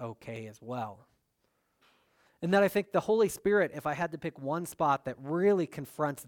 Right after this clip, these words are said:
that creed, it's this one, and it's very simple. "I believe in the Holy Spirit."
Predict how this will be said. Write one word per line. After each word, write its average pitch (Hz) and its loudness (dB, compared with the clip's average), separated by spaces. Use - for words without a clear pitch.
that 151 -2
creed, 123 -8
it's 139 -8
this - -2
one, 110 -14
and 135 -6
it's 156 -8
very 156 0
simple. - -6
"I 135 0
believe 131 -4
in 123 -10
the 117 -8
Holy 104 -12
Spirit." - -14